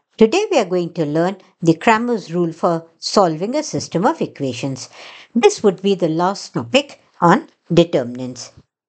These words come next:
What exactly is Cramer's rule? Cramer's rule says that if we are given a system of equations to be solved, the first thing we do is we form the determinant. And if my determinant is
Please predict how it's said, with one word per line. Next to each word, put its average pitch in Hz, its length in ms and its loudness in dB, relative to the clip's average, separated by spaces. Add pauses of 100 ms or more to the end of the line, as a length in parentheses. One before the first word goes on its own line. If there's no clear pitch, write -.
(340)
What - 200 -14
exactly 190 600 0
is 240 160 -6
Cramer's 156 600 -2
rule? 135 200 -8 (400)
Cramer's 370 520 0
rule 233 340 2 (360)
says 214 380 2
that 139 320 -8 (240)
if 180 200 -2
we 202 140 8
are 262 80 2
given 226 380 -4
a 247 60 -6
system 240 520 -4
of 226 180 -6
equations 208 640 0
to 240 140 0
be 208 160 -2
solved, 214 400 -2 (400)
the 202 100 8
first - 460 0
thing 214 160 -2
we 180 160 0
do 160 180 0
is 190 300 -2 (260)
we 254 240 8
form 175 380 0
the 403 200 -2 (240)
determinant. 131 720 0 (320)
And 208 300 0 (120)
if - 280 -4
my 403 160 2
determinant 185 720 0 (300)
is 214 340 4